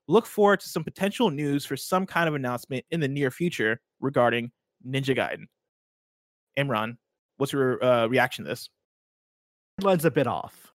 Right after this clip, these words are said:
Speaker 2: Like, Team Ninja's not working on new Ninja Gaiden or Nioh projects. We don't know that. We know they're not announcing N-, Ninja Gaiden or Nioh projects right now. Like, the way, what Yasuda said, "There's nothing to announce or note specifically at this time," does not mean there's not a Ninja Gaiden four or something,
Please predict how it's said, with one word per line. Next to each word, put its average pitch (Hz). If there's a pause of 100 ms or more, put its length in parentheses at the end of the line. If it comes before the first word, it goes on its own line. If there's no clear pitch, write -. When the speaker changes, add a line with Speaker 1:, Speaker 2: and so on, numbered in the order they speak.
Speaker 2:
Like, 160
Team 214
Ninja's 196
not 160
working 156
on 147
new 143
Ninja 135
Gaiden 131
or 123
Nioh 123
projects. 113 (220)
We 247
don't 330
know 330
that. 170 (220)
We 196
know 262
they're 233
not 226
announcing 175
N-, 160
Ninja 147
Gaiden 135
or 127
Nioh 123
projects 120
right 117
now. 117 (440)
Like, 143 (580)
the 175
way, 185
what 175
Yasuda 185
said, 175 (180)
"There's 160
nothing 190
to 196
announce 156
or 160
note 143
specifically 156
at 143
this 143
time," 151
does 135
not 160
mean 156
there's 139
not 139
a 135
Ninja 131
Gaiden 131
four 123
or 127
something, 117